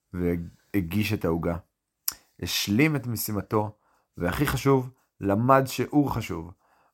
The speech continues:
אומץ לא, לא היה היעדר הפחד,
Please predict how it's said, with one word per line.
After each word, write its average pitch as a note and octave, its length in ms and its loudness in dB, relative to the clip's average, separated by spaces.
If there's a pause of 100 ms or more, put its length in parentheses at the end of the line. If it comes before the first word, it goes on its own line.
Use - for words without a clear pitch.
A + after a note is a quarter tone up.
(160)
אומץ C#3 400 2
לא, B2+ 320 4 (480)
לא B2 240 6
היה A#2 240 4
היעדר G#2+ 480 -2
הפחד, G2+ 420 -2